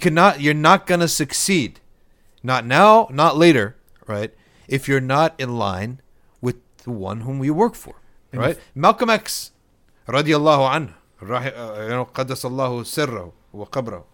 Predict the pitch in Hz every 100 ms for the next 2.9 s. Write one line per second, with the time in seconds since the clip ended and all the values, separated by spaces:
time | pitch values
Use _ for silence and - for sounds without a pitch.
0 | _ _ - 104 120 107 117 101 123 127
1 | 120 135 117 117 117 120 113 110 113 110
2 | 123 117 127 117 117 120 113 117